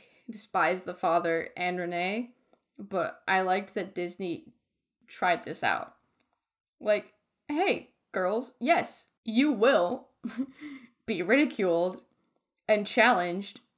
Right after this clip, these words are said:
but guess what? You can play and you can win."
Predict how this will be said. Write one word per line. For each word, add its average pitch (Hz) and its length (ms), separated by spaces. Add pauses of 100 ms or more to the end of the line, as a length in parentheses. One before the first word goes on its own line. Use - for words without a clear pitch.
(240)
but 240 200
guess 233 280
what? 233 300
You 208 160
can 190 480 (200)
play 185 380
and 175 140
you 175 60
can 165 300
win." 117 300